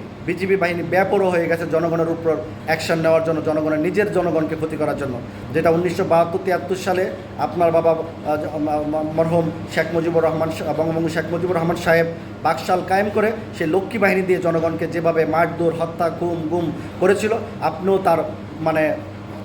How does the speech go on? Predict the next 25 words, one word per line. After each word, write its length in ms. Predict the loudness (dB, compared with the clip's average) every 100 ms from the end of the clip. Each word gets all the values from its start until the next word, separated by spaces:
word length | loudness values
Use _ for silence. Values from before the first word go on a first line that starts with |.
| -8 -2
কোনো 160 | 4
অংশে 360 | 4 4 0 0 -2 -2
কম 220 | 2 2
যান 140 | 2 2
নাই, 160 | 0 -2 -6 -4
বরঞ্চ 300 | 0 0 2
আরও 180 | 4 4 2
অনেক 360 | 2 2 2 0
গুণ 160 | -2 0
বেশি 300 | 0 2 2
আপনি 220 | 0 0 -2
জনগণের 380 | 0 0 0 0
উপর 180 | -2 0
বেপরোয়া 360 | 0 0 0 0
হয়ে 140 | 0
গেছেন। 260 | 0 -2 -6 -8 -10 -6 0
মাননীয় 260 | 2 2 4
প্রধানমন্ত্রী, 480 | 2 4 2 2
আপনাকে 300 | 0 0 -2 0
বলবো 280 | 0 0 -2 0
সুন্দরভাবে 460 | 0 2 2 2 0
একটি 200 | -2 -6 -8
সুষ্ঠু 280 | -8 -4
নির্বাচন 520 | 0 0 2 2 2 0 2
দিন। 200 | 2